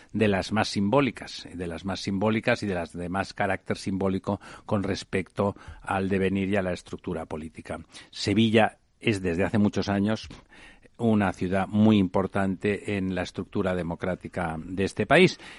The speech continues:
Y en su gestión del aga, eh, que ha sido, déjenme decirlo, para que no tenga que decirlo él, exitosa. aga era una, eh, asociación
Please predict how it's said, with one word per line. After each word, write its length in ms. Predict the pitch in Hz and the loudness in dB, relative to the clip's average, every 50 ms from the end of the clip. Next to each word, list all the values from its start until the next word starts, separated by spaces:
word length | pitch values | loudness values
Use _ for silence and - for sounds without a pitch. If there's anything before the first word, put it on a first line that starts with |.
| - - _ _ _ - | -20 -20 _ _ _ 4
Y 280 | 185 208 220 220 220 208 | 8 8 10 12 12 10
en 120 | 190 160 | 10 8
su 120 | - - | 6 4
gestión 640 | 135 - 123 - - 151 151 151 147 147 147 143 143 135 | 2 2 0 2 6 8 8 8 8 8 6 6 6 6
del 360 | 139 135 135 135 131 131 139 | 6 6 6 6 6 6 8
aga, 480 | 147 143 135 117 117 117 143 160 214 - _ _ - 110 107 | 8 8 8 6 4 4 4 2 0 -6 _ _ -8 -6 -4
eh, 300 | 104 104 101 98 95 90 - - | -2 -2 -2 -2 -4 -4 -6 -6
que 160 | - 95 90 | -6 -4 -2
ha 100 | 90 85 | -2 -4
sido, 520 | - - 98 95 92 107 104 101 98 - - - - _ _ _ - - - - - - 80 - - | -4 -4 -4 0 2 2 2 2 2 -2 -6 -12 -20 _ _ _ -20 -20 -20 -18 -18 -18 -18 -16 -16
déjenme 640 | - 76 - - - 87 85 80 82 85 80 80 82 | -16 -18 -18 -16 -12 -10 -8 -6 -6 -6 -6 -6 -6
decirlo, 600 | 85 85 - - 101 95 85 95 95 107 117 85 - - | -6 -6 -6 -6 -6 -6 -4 -2 -2 -2 -2 -4 -6 -12
para 240 | - - - 78 82 | -16 -14 -14 -14 -12
que 80 | 85 | -8
no 140 | 85 85 82 | -8 -8 -8
tenga 440 | - 85 82 82 85 82 78 76 - - - - - - - - - _ - _ - - - - | -8 -8 -8 -6 -6 -8 -8 -10 -14 -16 -16 -16 -16 -14 -16 -20 -20 _ -20 _ -20 -20 -10 -6
que 120 | 92 87 | -4 -4
decirlo 420 | 82 80 - 95 90 85 95 98 | -4 -4 -4 -4 -4 -2 0 0
él, 160 | 104 110 131 110 | 0 0 0 -2
exitosa. 800 | - 104 - - - - 87 - 135 135 - - 117 131 - - - - | -4 -6 -8 -6 -6 -6 2 4 4 4 6 4 0 -2 -2 -4 -6 -10
aga 300 | 85 85 82 85 92 92 | -12 -10 -6 -4 -2 -2
era 80 | 90 90 | 0 0
una, 500 | 92 92 87 87 85 85 82 78 80 - - - - - - - - - - - | -2 -2 -2 -2 -4 -4 -4 -6 -8 -12 -18 -20 -20 -20 -20 -20 -20 -20 -20 -16
eh, 260 | - - - - - | -14 -14 -12 -12 -12
asociación 640 | - - - - 90 - - 90 - 107 113 117 - | -12 -8 -8 -8 -6 -6 -6 -4 0 0 0 0 -2